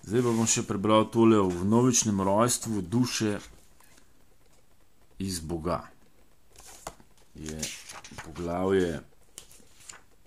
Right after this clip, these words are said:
podobnost med mikrokozmosom in makrokozmosom, razlogi za Gospodovo očlovečenje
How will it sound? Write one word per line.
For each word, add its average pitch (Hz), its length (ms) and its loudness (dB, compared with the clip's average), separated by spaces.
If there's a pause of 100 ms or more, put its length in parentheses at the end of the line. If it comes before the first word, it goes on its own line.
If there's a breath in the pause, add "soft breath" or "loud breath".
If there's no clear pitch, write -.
(720)
podobnost 110 640 4
med 95 260 -4
mikrokozmosom 110 920 2
in 87 100 -2
makrokozmosom, 101 1080 0
razlogi 92 460 0
za 92 120 -4
Gospodovo 85 720 -2
očlovečenje 76 920 -6